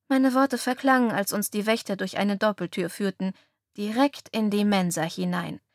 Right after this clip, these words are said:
Ich seufzte. Waren diese Leute wirklich so grausam? Es musste mindestens ein Dutzend Wege zu Kirovas Büro geben, und sie ließen uns mitten durch die Mensa marschieren.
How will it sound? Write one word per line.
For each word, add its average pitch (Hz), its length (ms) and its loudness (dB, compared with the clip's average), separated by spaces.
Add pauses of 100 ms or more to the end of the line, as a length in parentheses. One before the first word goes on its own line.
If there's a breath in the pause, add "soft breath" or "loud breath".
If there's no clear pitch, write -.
(600)
Ich 196 200 -2
seufzte. - 560 -2 (800)
Waren 214 340 2
diese 196 240 2
Leute 202 360 2
wirklich 233 300 -2
so 277 140 0
grausam? 349 520 -2 (840)
Es 277 180 4
musste 277 360 4
mindestens 254 540 2
ein 247 200 2
Dutzend 269 440 0
Wege 226 280 2
zu - 160 -4
Kirovas 196 500 0
Büro 208 300 2
geben, 185 340 -2 (440 soft breath)
und 262 200 2
sie 311 180 6
ließen 277 380 4
uns 208 220 0
mitten 247 360 2
durch 202 240 -2
die 196 120 -2
Mensa 190 400 0
marschieren. 170 560 -2